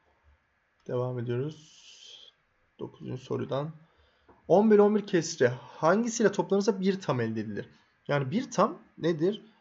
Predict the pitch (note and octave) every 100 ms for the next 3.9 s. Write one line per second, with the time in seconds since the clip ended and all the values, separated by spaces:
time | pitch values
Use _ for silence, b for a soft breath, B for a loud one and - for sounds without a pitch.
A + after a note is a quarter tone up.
0 | b - C3+ C3 F#3+ G3 G3 F#3+ F#3+ G3+
1 | F3 D#3 E3+ A3+ C3+ - - F3+ G3 G3+
2 | G#3 G#3 - D3 B2+ G3+ G3 F3 C#3+ -
3 | D#3 - A2 A2 - G3+ E3 D#3+ G#3